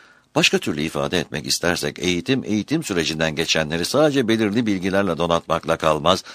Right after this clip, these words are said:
aynı zamanda onları kötürümleştirir.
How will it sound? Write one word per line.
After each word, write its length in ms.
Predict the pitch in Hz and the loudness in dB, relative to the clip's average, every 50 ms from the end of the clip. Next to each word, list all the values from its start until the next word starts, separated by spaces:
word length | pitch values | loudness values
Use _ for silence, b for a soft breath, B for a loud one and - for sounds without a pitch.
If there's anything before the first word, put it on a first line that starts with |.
| B B | B B
aynı 300 | B - 151 180 175 170 | B 2 2 2 2 0
zamanda 320 | 143 143 135 127 127 113 92 | 0 0 2 2 2 2 2
onları 400 | 73 90 101 92 85 87 90 101 | 2 2 0 0 0 -2 -2 -2
kötürümleştirir. 1080 | - 95 85 - 82 76 82 80 80 78 76 73 - - 71 64 64 64 62 - - | -2 -4 -4 -4 -4 -4 -4 -2 -2 -2 -2 -2 -2 -4 -4 -4 -4 -4 -6 -8 -12